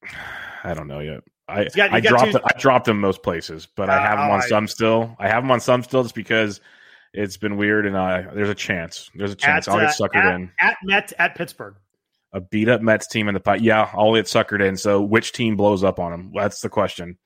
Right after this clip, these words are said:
Speaker 2: Probably Pittsburgh.
Speaker 1: Yeah, probably. No, probably the Mets. The, the depleted Mets with Khalil
Speaker 2: Right.
Speaker 1: Lee and all these other guys that it felt like the movie Major League, like, who the F are these guys when the lineup came out? <laughs> That'll be who it is. Um, a couple list-, listener questions here, and then we'll head on out.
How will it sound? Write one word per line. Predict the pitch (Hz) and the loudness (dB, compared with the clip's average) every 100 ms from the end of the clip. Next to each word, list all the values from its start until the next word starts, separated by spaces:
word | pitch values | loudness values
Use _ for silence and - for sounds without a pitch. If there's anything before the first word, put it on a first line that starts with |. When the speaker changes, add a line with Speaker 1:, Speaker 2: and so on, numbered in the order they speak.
| _ | _
Speaker 2:
Probably | 170 156 - | -4 -4 -6
Pittsburgh. | 113 - 110 - _ 101 | -14 -16 -20 -20 _ -6
Speaker 1:
Yeah, | 90 80 - | -6 -6 -4
probably. | 95 92 - - | -2 -4 -8 -2
No, | 165 | 2
probably | 202 175 | 4 4
the | |
Mets. | 101 101 - | 4 0 0
The, | 95 95 107 | -4 -4 0
the | 107 | 0
depleted | 101 135 123 113 | 2 2 2 4
Mets | 110 110 101 | 2 2 -2
with | - | -4
Khalil | 113 113 | 2 4
Speaker 2:
Right. | 110 104 | 4 2
Speaker 1:
Lee | 107 110 | 2 0
and | 107 | 2
all | 107 | 0
these | 101 | 0
other | 104 104 | 0 0
guys | 104 104 | 2 2
that | 98 98 - - - - - | 2 0 -2 -16 -20 -8 -6
it | |
felt | 104 123 113 | 2 4 6
like | 117 - | 4 0
the | |
movie | 107 110 110 104 | 0 2 2 2
Major | 110 104 104 | 0 0 -2
League, | 107 | -2
like, | 90 | -2
who | - | -2
the | 110 107 | 0 2
F | - | 0
are | 101 | -2
these | 101 101 | -2 0
guys | 107 110 113 - | 2 2 0 -6
when | 113 104 | -6 0
the | |
lineup | 101 107 107 | 0 0 -2
came | 113 107 | -4 -2
out? | 107 113 131 120 - | -2 -2 -2 -4 -4
<laughs> | - 143 | -14 -2
That'll | 147 147 147 | 0 2 2
be | 127 113 | 2 0
who | 117 | 0
it | 104 | -2
is. | 98 92 - - - - - - 117 | -4 -6 -12 -20 -20 -20 -20 -4 2
Um, | 117 104 92 92 | 4 4 0 -6
a | - | 0
couple | 180 175 | 2 6
list-, | 143 131 139 | 6 4 0
listener | 131 131 | 0 -2
questions | - 123 117 113 - | 2 2 2 -2 0
here, | 120 | 2
and | 113 | 2
then | 107 | 2
we'll | 95 | 0
head | 104 123 | 2 4
on | 120 104 | 4 4
out. | 101 104 101 | 2 2 -2